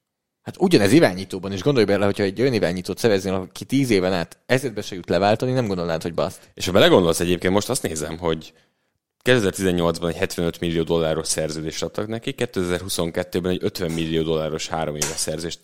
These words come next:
Speaker 2: Tehát abszolút értékelik a Falconsnál. És ez egy stabil,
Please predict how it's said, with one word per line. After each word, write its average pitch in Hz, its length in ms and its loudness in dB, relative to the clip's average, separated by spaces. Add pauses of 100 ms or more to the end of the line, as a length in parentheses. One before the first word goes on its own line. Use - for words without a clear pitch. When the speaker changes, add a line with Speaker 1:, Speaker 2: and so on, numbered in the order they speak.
Speaker 2:
Tehát 92 500 -2 (480)
abszolút 143 540 6
értékelik 78 680 -4 (420)
a - 80 -20
Falconsnál. 73 840 -2
És 87 100 -16
ez - 80 -6
egy 98 100 0
stabil, 80 500 0